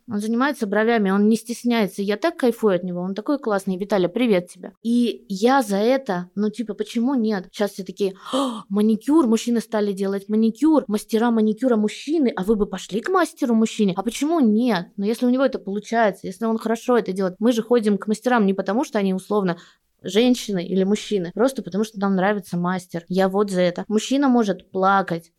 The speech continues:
мужчина может выражать свои эмоции. Я не верю, меня до зубного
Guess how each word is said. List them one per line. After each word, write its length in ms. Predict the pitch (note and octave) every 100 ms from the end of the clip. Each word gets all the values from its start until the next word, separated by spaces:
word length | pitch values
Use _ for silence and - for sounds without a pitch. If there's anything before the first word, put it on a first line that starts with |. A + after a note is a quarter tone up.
| _ -
мужчина 460 | G3+ - A3+ A3+
может 420 | G#3+ G#3 G3 F#3
выражать 440 | G3 G3+ G3+ G#3 G#3
свои 220 | G#3 G3+
эмоции. 600 | G3 F#3+ F3+ - E3+ F3 _
Я 360 | G3 G#3+ A#3 A3
не 300 | G3 A3 A3+
верю, 440 | G3 G#3 G#3 F#3 F3+
меня 420 | G3 G#3 G#3+ G#3+ F#3+
до 380 | F#3 A#3 A#3 -
зубного 640 | G#3+ A#3 B3+ C4+ B3+ A3+